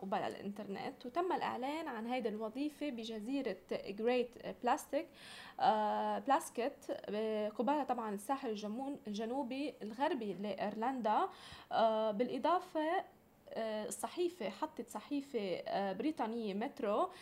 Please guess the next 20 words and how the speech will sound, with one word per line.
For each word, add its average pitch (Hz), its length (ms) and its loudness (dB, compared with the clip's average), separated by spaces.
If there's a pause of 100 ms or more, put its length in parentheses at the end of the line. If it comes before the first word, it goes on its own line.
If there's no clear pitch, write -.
(240)
آه، 226 200 4
قالت 294 380 2
إنه 277 140 -2
بمجرد 247 580 2
قبولك 233 460 -2
الوظيفة 269 600 0
رح 247 140 -4
تحصل 269 340 -4
على 214 280 2
سكن 277 360 -10
خاص، 269 520 0
بالإضافة 247 600 0
ل، 254 320 4 (400)
آه، 208 580 0
تكفل 240 600 -2
بكل 311 340 0
طعامك 269 720 0
وشرابك 220 680 2
على 247 280 2
و-، 269 140 6